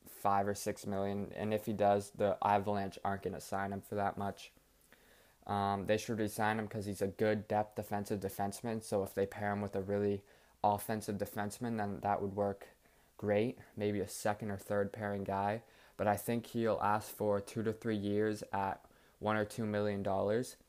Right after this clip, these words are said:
I'm only saying two or three years because if he signs a contract for one or two million dollars and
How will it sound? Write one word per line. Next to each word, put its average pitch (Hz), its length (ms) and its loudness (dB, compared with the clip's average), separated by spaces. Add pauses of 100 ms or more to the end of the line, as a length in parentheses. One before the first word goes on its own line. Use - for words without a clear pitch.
(280)
I'm 104 220 -2
only 120 280 2
saying 123 520 0 (140)
two 117 260 0
or 117 60 2
three 117 240 0
years 104 480 2 (380)
because 104 680 0 (100)
if 107 240 0
he 113 220 2
signs 107 300 0
a 104 60 0
contract 107 580 0
for 104 120 0
one 101 240 2
or 104 100 2
two 107 200 -4
million 104 340 0
dollars 98 540 2 (580)
and 101 520 -2